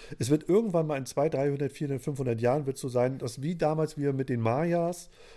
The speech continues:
in Südamerika, wie mit Ägypten, in Frankreich, werden sie immer sagen,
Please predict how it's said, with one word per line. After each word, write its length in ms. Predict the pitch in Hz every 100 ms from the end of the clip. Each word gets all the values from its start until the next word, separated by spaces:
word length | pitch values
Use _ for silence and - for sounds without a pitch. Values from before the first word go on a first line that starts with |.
| -
in 80 |
Südamerika, 720 | 127 147 139 127 147 151 143 139
wie 80 | 170
mit 140 | 170
Ägypten, 440 | 151 131 175 175 156
in 100 | 131
Frankreich, 480 | - 147 156 139
werden 120 | 139 135
sie 60 |
immer 220 | 147 147 139
sagen, 280 | 135 135